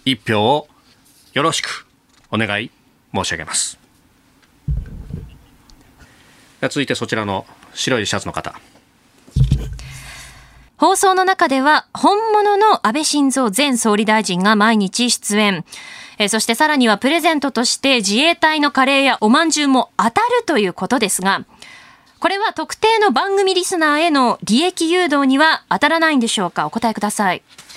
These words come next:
Speaker 1: それはですね、様々な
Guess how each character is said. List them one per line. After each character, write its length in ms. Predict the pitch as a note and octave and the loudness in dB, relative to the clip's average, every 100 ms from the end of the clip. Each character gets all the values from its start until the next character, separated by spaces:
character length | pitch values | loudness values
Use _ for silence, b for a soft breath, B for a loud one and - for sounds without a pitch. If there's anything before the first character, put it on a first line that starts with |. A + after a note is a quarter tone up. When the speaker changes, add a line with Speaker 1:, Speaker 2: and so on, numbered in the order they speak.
| - - - - - B B B B B B - | -20 -14 -14 -12 -14 B B B B B B -6
Speaker 1:
そ 120 | C#3 F3 | -2 2
れ 80 | |
は 80 | F3+ | 2
で 80 | A#2 | 0
す 100 | - | -2
ね、 120 | A#2+ - - - - - - - - - B B B B - | -4 -4 -16 -16 -18 -18 -18 -18 -14 -14 B B B B -10
様 260 | - F#3+ A#3 | -4 -2 -2
々 220 | G3 C3+ | -2 -4
な 160 | C3 | -4